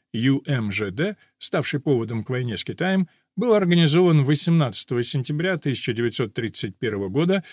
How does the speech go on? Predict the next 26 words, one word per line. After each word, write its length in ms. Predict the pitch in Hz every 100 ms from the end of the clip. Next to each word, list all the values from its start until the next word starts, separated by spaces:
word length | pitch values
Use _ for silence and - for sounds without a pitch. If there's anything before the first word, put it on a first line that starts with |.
| - -
группой 360 | 190 226 226
молодых 460 | 185 147 139 151 143
офицеров 640 | 123 117 - 107 104 98
во 120 | 107 117
главе 300 | 123 143 160
с 80 |
подполковником 960 | - 131 - 104 170 180 185 175 180 165 - _
Ививарой 720 | 180 165 151 127 139 156 151
Кандзи 680 | 147 156 127 98 90 98 85 _ _
и 140 | 196 208
полковником 760 | - 151 180 180 175 165 165 -
Итагаки 720 | 151 - 120 120 135 147 139
Сайсиро. 720 | - 147 117 - 110 76 80 _ _ _ _ _ - -
В 60 | 117
момент 340 | 160 175 139
нападения 560 | 156 156 156 151 147 143
Японии 380 | 156 147 127
на 160 | 123 127
Китай, 340 | 135 160 160
поддерживаемой 800 | 131 107 101 131 117 120 113 113
Москвой 560 | 113 117 - 127 120 110
Компартия 680 | - 110 98 110 90 107 92
Китая 360 | 101 123 120
и 80 | 147
её 180 | 123 98
войска 460 | 98 90 - 131